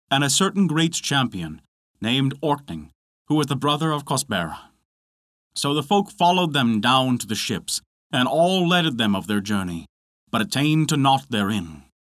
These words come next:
Then spake Glaumvor, and said, "O Vingi, most like that great ill hap will come of thy coming,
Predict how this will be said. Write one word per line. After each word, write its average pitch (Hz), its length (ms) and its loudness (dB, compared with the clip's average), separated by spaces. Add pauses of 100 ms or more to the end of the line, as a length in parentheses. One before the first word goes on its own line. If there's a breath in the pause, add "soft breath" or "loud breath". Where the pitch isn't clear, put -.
(500)
Then 160 240 2
spake 160 340 0
Glaumvor, 110 600 0
and 107 180 -4
said, 92 440 -4 (420)
"O 160 260 4
Vingi, 123 540 -2 (400)
most 165 400 2
like 147 400 0
that 127 220 -6
great 151 340 0
ill 156 200 -2
hap 139 340 0
will 127 100 -6
come 143 300 0
of 123 80 -4
thy 127 160 0
coming, 107 460 -4